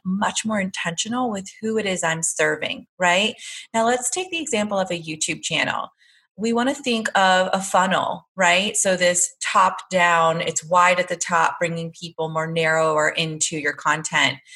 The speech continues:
So at the very top, we all know in yoga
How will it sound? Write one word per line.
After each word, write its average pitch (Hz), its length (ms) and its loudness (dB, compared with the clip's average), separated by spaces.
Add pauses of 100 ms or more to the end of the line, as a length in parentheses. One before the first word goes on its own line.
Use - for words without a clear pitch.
(180)
So 190 520 2
at 202 120 0
the 220 80 -2
very 254 280 2
top, 170 580 4 (220)
we 214 160 2
all 196 160 4
know 165 220 4
in 160 160 -2
yoga 151 600 2